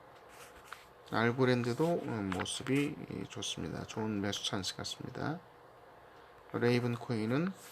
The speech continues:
계속 매수를 한번 해보고 있는데 어떻게 될지 모르겠네요. 네, 한 번은 그러나 크게 뛸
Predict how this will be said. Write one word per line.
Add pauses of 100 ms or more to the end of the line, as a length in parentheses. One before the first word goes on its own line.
(360)
계속
매수를
한번
해보고
있는데 (800)
어떻게
될지
모르겠네요. (840)
네,
한
번은
그러나
크게
뛸